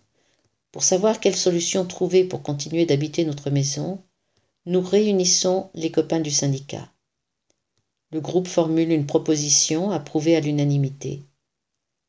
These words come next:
Nous allons proposer au syndic de racheter la maison au prix de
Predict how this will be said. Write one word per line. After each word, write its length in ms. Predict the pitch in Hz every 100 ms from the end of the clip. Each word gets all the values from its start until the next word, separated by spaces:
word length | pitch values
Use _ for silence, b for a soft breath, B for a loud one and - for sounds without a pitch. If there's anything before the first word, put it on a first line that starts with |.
| 170
Nous 160 | 175
allons 180 | 214 202
proposer 480 | - 185 185 165 156
au 60 |
syndic 520 | 143 - 160 156 170 165
de 80 |
racheter 320 | 135 143 - 160
la 100 | 143
maison 420 | 139 135 143 165
au 100 | 143
prix 260 | 143 - 175
de 340 | 151 - -